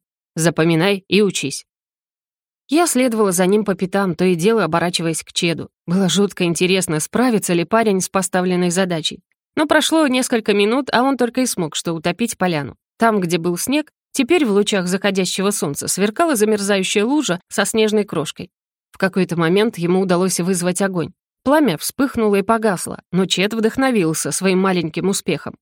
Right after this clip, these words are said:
А может быть, обидное обзывание Пенда на него подействовало, и Чет принялся метать в недавно созданную лужу всполохи огня. "Котелок", — сообщил Редли, протягивая мне его,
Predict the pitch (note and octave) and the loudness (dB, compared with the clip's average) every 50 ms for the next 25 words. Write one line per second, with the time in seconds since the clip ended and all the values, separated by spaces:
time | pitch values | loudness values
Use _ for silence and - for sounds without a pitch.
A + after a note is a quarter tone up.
0 | _ _ - B3 D4 D#4+ F#4 E4+ A#3 F#3 D3+ D3+ D#3 D3 - _ - A#3 A3+ G#3+ | _ _ 0 2 4 4 2 2 2 0 -2 -2 -4 -8 -8 _ 0 0 2 4
1 | B3 A#3+ G3 G#3 G#3+ G#3+ G#3 G3+ F#3+ A3+ G#3+ A3+ G#3+ A3 A3 A3 G#3+ D#4 E4 D#4+ | 2 2 4 4 2 2 2 2 2 2 2 2 2 2 2 0 2 2 2 2
2 | C#4+ G3+ F3+ E3 F3+ F#3+ G#3+ G#3+ G3 F#3 - G#3 A3 G#3 G3+ G3+ F3 D#3+ - - | 2 2 2 2 4 2 2 2 2 0 2 0 0 2 2 0 0 0 -4 -6
3 | D#3 D3+ C#3+ C3+ A#2 - _ - B3 C4+ - - F4+ - - A3+ A3+ G#3+ G3+ G3+ | -6 -6 -6 -8 -10 -12 _ -4 -2 -2 0 0 -2 0 0 0 2 2 2 0
4 | F#3 - A#3 G#3 A3+ B3 B3+ C#4+ C#4+ C4 - G#3+ G#3 A3+ A#3 A#3+ G3+ G#3 F#3+ G3 | 0 0 0 2 2 2 2 2 0 0 0 0 2 2 2 4 4 2 2 2
5 | G3+ G3+ G3+ - G3 F#3 F3 E3 F3 F3 F#3 F#3 F#3 G3 A3+ D#4 D#4+ - F#3 D3 | 0 0 0 0 -2 -2 0 0 0 0 0 0 0 2 2 0 0 0 -2 -4
6 | - - - - B3+ A#3+ A3 G#3 - - G#3+ A3 G#3 F#3 F3+ D#3 C#3+ - _ _ | -4 -6 -6 -2 0 2 2 2 0 0 0 0 0 -2 -4 -4 -6 -8 _ _
7 | _ _ _ _ _ _ _ _ _ _ _ _ _ - - G#3 - G3 F3 E3 | _ _ _ _ _ _ _ _ _ _ _ _ _ -4 -4 -2 0 2 2 4
8 | E3 D#3+ E3 A3 A3 - _ _ _ - - C#4 C4 - - C4 A#3 A3 A#3+ C4+ | 4 4 2 2 0 -4 _ _ _ -4 -2 -2 0 0 2 2 4 4 4 4
9 | D#4 B3+ G#3+ G3+ G3 F#3+ G3+ G#3 G#3 - G#3+ G3 F#3 F#3+ F3+ G3+ G3+ G3 F#3+ G3 | 2 2 2 0 0 0 0 -2 0 0 -2 0 0 0 0 0 2 2 2 2
10 | G3 G#3 G3+ F#3 E3 - | 2 2 0 -2 -4 -10